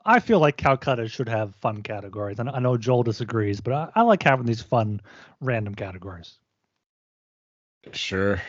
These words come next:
Speaker 2: sure, whatever.
Speaker 1: <laughs>
Speaker 2: Um,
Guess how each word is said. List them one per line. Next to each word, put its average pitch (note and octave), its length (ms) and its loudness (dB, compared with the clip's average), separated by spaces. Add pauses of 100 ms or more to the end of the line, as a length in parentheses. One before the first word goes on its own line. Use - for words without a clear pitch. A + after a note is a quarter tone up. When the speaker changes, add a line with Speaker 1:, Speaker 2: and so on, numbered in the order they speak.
Speaker 2:
sure, F2+ 260 -2
whatever. F#2 480 4
Speaker 1:
<laughs> - 40 -18 (720)
Speaker 2:
Um, E2+ 760 2